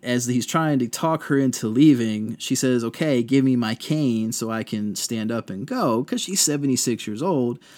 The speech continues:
And the officer says, "No, stand up. I'll give you your cane." Like, that just doesn't make sense. If you need a cane to stand up, you know, you gotta give them the cane first. Anyway, officers beat the shit out of the old lady. Seventy-six-year-old black woman.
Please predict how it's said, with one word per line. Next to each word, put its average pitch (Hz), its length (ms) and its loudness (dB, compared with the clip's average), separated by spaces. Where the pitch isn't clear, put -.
And 127 140 2
the 127 40 0
officer 143 400 2
says, 120 380 0
"No, 127 240 2
stand 120 340 0
up. 127 240 0
I'll 120 120 0
give 117 260 0
you 117 100 2
your 104 160 -2
cane." 104 500 0
Like, 110 200 -8
that 135 200 0
just - 300 -2
doesn't 123 440 0
make 113 260 -4
sense. 113 340 -2
If 104 100 -8
you 113 80 -2
need 120 140 -2
a 98 40 -6
cane 113 340 -4
to 101 40 -4
stand 104 400 -6
up, 104 280 -6
you 113 140 -6
know, 101 280 -8
you 113 140 -10
gotta 110 220 -4
give 101 260 -8
them 95 140 -6
the 92 80 -10
cane 104 260 -6
first. - 320 -12
Anyway, 135 440 6
officers 170 420 0
beat 123 220 2
the 117 60 2
shit 117 220 0
out 110 120 -2
of 104 80 -4
the 104 80 -8
old 104 200 -4
lady. 104 380 -4
Seventy-six-year-old 127 800 2
black 117 340 -2
woman. 107 380 -6